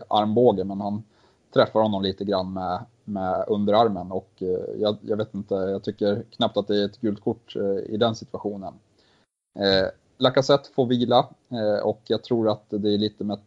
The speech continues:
eh, tanke på det täta matchandet, eh, medan Kolasinac också finns på bänken, men det beror lite mer på taktiska, eh, orsaker och,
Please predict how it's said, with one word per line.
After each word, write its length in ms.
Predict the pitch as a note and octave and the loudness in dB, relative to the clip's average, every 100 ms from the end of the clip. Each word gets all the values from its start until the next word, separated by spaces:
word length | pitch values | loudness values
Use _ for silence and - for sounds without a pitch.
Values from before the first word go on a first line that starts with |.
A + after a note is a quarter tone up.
| _ _ | _ _
eh, 500 | G#2+ G2+ G2+ G2+ - - | -8 -2 -2 -2 -4 -4
tanke 280 | G#2+ G#2+ | -4 -4
på 100 | - | -4
det 80 | G#2+ | -4
täta 400 | G#2 A#2 G#2 - | 0 0 0 0
matchandet, 680 | G#2+ G#2 - - A2 F2 - _ _ _ | -2 -4 -4 -4 -2 -4 -8 _ _ _
eh, 220 | G#2 G2+ | -6 -2
medan 340 | G#2+ G#2 G2+ | 0 0 0
Kolasinac 720 | G#2 - A2 G#2+ C3 G#2+ G2+ A2+ | -4 -2 -2 0 -2 0 -2 -4
också 300 | G#2 - B2+ | -6 -4 -4
finns 240 | A2 G#2 | -4 -6
på 100 | - | -6
bänken, 500 | A2 F#2+ G2+ G#2+ G2+ | -6 -6 -8 -6 -4
men 140 | G#2+ | -2
det 280 | G#2+ A#2+ A2+ - _ _ _ _ | 0 2 2 -2 _ _ _ _
beror 220 | - G#2+ G#2 | -2 2 2
lite 180 | G#2 | 0
mer 160 | A2+ A2+ | 0 0
på 100 | G#2 | 0
taktiska, 720 | - C3+ - G2+ - G2+ F#2+ - | 0 0 -2 -4 -2 0 -2 -4
eh, 180 | G#2+ G2+ | -6 -2
orsaker 580 | G#2+ G2+ - G2+ - G2+ | -2 -2 -2 -4 -4 -6
och, 180 | G2 | -6